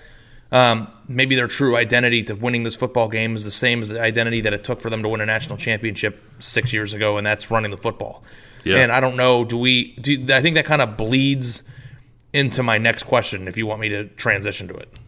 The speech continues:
Speaker 2: Let's do it.
Speaker 1: Will Ryan Day's, uh,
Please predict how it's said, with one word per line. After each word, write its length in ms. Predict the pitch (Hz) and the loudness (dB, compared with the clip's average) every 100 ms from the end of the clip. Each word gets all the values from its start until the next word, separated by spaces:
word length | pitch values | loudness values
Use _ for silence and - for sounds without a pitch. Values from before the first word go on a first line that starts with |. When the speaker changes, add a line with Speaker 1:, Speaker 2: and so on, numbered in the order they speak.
| - | -14
Speaker 2:
Let's 160 | 90 - | -8 -2
do 100 | 98 | -2
it. 120 | 87 - - _ _ - - - - - - - - | -2 -6 -20 _ _ -20 -20 -20 -20 -20 -20 -20 2
Speaker 1:
Will 220 | 147 170 | 6 6
Ryan 380 | 170 185 208 196 | 6 6 4 2
Day's, 480 | 139 156 160 151 - - - | 4 6 4 0 -6 -14 -4
uh, 260 | 131 127 | 2 4